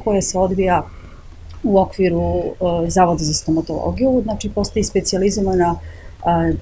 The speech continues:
nega, e, i pomoć koja se dobija na nivou tercijarnih ustanova.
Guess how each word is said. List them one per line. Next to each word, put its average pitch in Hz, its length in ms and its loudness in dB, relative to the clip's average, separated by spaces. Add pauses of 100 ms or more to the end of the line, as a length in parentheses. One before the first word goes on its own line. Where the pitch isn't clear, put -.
(420)
nega, 180 540 4 (460)
e, 180 240 2
i 196 80 4
pomoć 208 480 4 (120)
koja 196 140 4
se 180 140 0
dobija 185 320 0
na 202 100 4
nivou 185 280 4
tercijarnih 185 600 0
ustanova. 214 540 -2